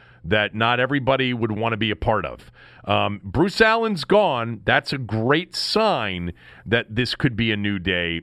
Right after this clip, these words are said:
but he's still got the owner. He's still got, you know, a lot of, uh, people in the building, in a lot of different areas of the building that have understood they've been working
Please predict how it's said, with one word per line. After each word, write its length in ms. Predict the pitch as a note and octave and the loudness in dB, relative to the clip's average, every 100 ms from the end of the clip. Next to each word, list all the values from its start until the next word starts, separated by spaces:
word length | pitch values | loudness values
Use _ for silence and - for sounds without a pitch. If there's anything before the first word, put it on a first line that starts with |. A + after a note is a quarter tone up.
| - | -6
but 200 | F2 C3 | 0 0
he's 120 | C3 | 0
still 240 | - A3 | 0 0
got 260 | G#3 G#3 F#3 | 4 2 2
the 160 | F#3 C#3+ | 0 0
owner. 400 | A2 G2+ G#2+ A2 | -2 -4 -4 -6
He's 180 | A#2 A2+ | -6 -4
still 200 | - F#3 | 0 0
got, 400 | F3 F#3 E3+ E3 _ - - - | 4 4 4 0 _ -20 -20 -6
you 180 | B2+ C3+ | 0 2
know, 260 | C3 C3 A#2 | 4 2 0
a 100 | A#2+ | 0
lot 360 | A#2 C3+ D#3+ E3 | 2 4 4 4
of, 360 | D#3 C#3 A#2 - - - - | 0 -2 -10 -18 -20 -20 -6
uh, 220 | - A#2 A2+ | 0 2 0
people 480 | - F3 - E3 | 0 -2 0 -2
in 160 | C3+ B2 | 0 -2
the 80 | A2 | -2
building, 640 | F#2+ D3 F3+ F#3 F#3+ F3+ | 2 2 4 2 0 -2
in 180 | B2+ B2 | -2 0
a 80 | A2 | 0
lot 340 | G#2+ C3+ G3+ | 2 4 4
of 120 | G3 | 2
different 340 | F#3+ - G3+ - | -2 0 -4 2
areas 480 | E3 E3+ D3+ B2+ G#2 | 2 2 0 0 -2
of 60 | G2+ | -4
the 60 | |
building 540 | F2 F#2+ E2 C#2+ C#2 D#2+ | -2 -2 -2 -8 -8 0
that 160 | A#2 | 0
have 180 | A#2 B2+ - | 2 0 2
understood 960 | F3 A3+ A#3+ A#3+ - - B3+ A3 A#2 F#2 | 0 2 -2 -2 -4 -2 2 2 2 0
they've 180 | B2 A#2 | -2 0
been 280 | C3+ C3 | -2 0
working 600 | C3 F#3 - F#3+ F3 E3+ | 0 0 0 0 0 -2